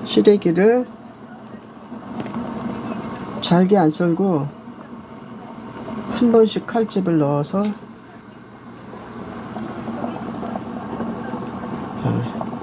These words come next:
이렇게 넣는 거야.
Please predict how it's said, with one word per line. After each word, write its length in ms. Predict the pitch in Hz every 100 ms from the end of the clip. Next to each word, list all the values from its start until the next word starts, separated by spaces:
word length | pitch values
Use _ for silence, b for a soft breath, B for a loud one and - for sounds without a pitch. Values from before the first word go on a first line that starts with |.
| - - - - - - - - - - - - - - - - - - - - - -
이렇게 300 | 139 139 -
넣는 340 | 127 120 120 117
거야. 140 | -